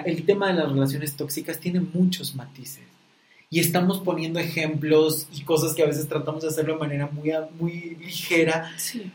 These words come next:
Speaker 1: porque son temas complicados. Y a veces hay que meter un poco de humor o un poco de situaciones por el estilo para poder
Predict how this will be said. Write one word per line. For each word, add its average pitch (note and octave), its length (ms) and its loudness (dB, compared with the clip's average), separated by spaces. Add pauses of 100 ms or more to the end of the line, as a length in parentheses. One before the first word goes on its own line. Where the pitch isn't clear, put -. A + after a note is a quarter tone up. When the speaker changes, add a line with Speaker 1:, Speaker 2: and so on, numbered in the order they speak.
Speaker 1:
porque G3+ 220 2
son G#3+ 200 2
temas A#3 340 0
complicados. - 840 -10
Y D#3 60 4
a D#3 40 10
veces E3 200 4
hay F3+ 100 0
que F#3 100 -2
meter - 220 -4
un E3 160 -2
poco E3+ 240 0
de D#3+ 80 0
humor D3+ 320 4
o D3+ 80 6
un D3+ 140 -6
poco D#3+ 240 -4
de E3 60 0
situaciones D3 840 -4
por D3+ 120 2
el C#3 120 6
estilo D3 400 2
para C#3+ 200 -2
poder C#3+ 320 2